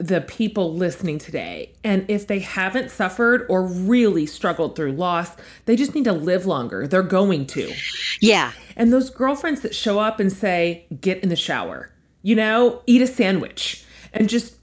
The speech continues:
Speaker 1: force you to put one foot in front of the other. I mean, I really cannot imagine what I would do without them.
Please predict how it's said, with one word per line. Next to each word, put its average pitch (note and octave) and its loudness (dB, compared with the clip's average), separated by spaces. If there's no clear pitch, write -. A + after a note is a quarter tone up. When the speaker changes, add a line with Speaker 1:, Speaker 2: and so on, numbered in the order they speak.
Speaker 1:
force B3+ 0
you G#3+ 2
to F3+ -2
put - -4
one G#3 0
foot G#3+ -2
in G3+ -2
front G3 -4
of E3+ -6
the F3 -4
other. E3 -2
I F#3 -2
mean, G3 0
I G3 0
really A#3+ 0
cannot F#3+ 0
imagine E3+ -2
what D#3 -4
I C#3+ -4
would D3+ -4
do C#3 -6
without B2 -8
them. C3+ -8